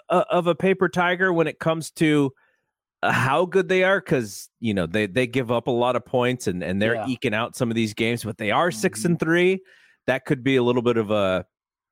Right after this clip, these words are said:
Speaker 1: you know, let, let's see how, how true, what, what kind of team they are from, from truth. And,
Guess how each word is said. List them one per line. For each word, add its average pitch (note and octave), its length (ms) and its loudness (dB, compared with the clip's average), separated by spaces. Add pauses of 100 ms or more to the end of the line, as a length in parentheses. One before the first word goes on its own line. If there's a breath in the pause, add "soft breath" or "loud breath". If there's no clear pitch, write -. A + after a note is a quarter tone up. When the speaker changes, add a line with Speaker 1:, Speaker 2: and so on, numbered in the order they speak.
(280)
Speaker 1:
you B2 80 0
know, F#2+ 100 0
let, G2+ 200 -2
let's A#2 180 -2
see C3+ 140 0
how, A2+ 240 -2
how A#2 260 -4
true, B2+ 800 0
what, A#2+ 260 -2
what B2 200 -4
kind C3 180 -6
of A#2+ 60 -10
team B2 240 -4
they A#2+ 160 0
are A#2 260 0
from, G#2+ 260 -4
from A2+ 160 -2
truth. G3 220 0
And, D#3 140 0